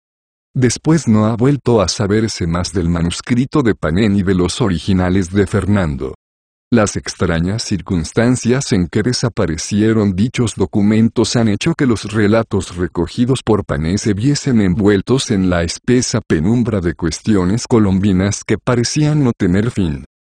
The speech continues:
Para mayor mal, la traducción, muy defectuosa de por sí,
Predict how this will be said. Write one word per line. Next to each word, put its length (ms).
Para 200
mayor 420
mal, 340
la 160
traducción, 800
muy 260
defectuosa 840
de 100
por 280
sí, 260